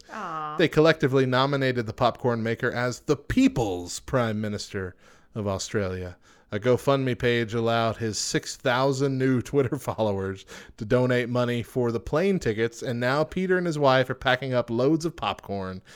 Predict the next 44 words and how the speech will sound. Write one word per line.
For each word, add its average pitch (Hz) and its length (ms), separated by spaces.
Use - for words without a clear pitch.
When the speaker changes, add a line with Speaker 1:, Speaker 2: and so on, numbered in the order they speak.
Speaker 2:
to 123 100
share 90 340
down 90 340
under. 90 440
Speaker 1:
That 494 280
is - 80
so 269 180
nice. 226 480
Speaker 2:
The 254 80
People's 262 580
Prime 233 300
Minister 233 300
of 233 180
Australia, 98 720
like 113 200
the 131 80
Speaker 1:
People's 113 80
Speaker 2:
People's 165 180
Champ, 120 500
The 139 80
Rock, 107 560
who 117 240
even 127 280
when 123 140
he 127 40
wasn't 120 380
the 87 60
champion, 87 580
he 104 120
was 92 200
the 95 80
People's 101 400
Champion. - 500
Speaker 1:
Yeah, 170 100
he 147 100
was. 151 340
Speaker 2:
So 87 420
even 107 240
though 95 100
he's 107 180
not 117 180
the - 80
Prime 92 280
Minister, 92 500